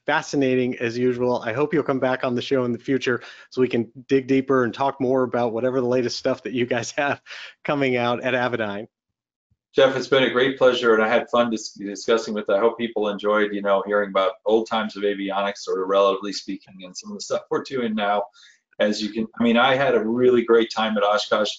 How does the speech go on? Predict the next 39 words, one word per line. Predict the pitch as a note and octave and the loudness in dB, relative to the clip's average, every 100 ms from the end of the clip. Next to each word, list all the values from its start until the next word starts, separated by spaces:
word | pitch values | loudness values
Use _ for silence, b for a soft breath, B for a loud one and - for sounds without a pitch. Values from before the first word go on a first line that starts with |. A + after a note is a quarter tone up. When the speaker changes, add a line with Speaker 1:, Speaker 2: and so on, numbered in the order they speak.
| _ _ _ | _ _ _
Speaker 2:
just | A2+ A2+ - | 2 2 0
talking | - A2+ A2+ A2+ G#2+ | 0 2 2 0 -4
to | - G#2+ G2+ | -2 -2 2
all | G#2+ G#2+ | 2 2
kinds | A2 G#2+ G2+ | 0 -6 -8
of | - | -8
people | G#2+ G#2 G2 | -8 -2 0
about | F#2 G2 F#2+ | 2 2 4
all | F#2+ G2 | 2 2
kinds | G2+ G2 | -2 -6
of | F#2+ | -6
different | G2 - F2+ | -8 -8 -10
things | G2+ G2 F#2+ | -8 -8 -8
in | |
avionics, | F#2+ F#2+ G2 G2 F#2+ - | -10 -6 -2 -2 -2 -2
whether | A2 G#2+ | 0 2
or | |
not | G#2 G2+ | 2 2
it | F#2+ | 2
had | G2+ | 0
anything | G2+ G2 | 0 -2
to | F#2+ | -8
do | F#2 | -6
with | G2 F#2 | -4 -4
Avidyne. | F#2 F#2 F#2+ F#2 _ b b b _ - | -4 -6 -8 -10 _ b b b _ -4
And, | G#2 F#2+ F#2 F#2+ | 0 0 0 2
uh, | F#2+ F2+ | 4 4
so, | F2+ F#2+ F#2 | 2 2 4
you | G2 | 2
know, | G2 | 2
I | A#2+ | 0
can | G#2+ | -2
do | G2+ | -4
this | F#2+ F#2 | -2 0
all | F#2+ F#2 | 2 2
day | F#2+ | 2
long, | F#2 F2+ F2+ | 2 -2 -4
and | |
I, | F2+ | -4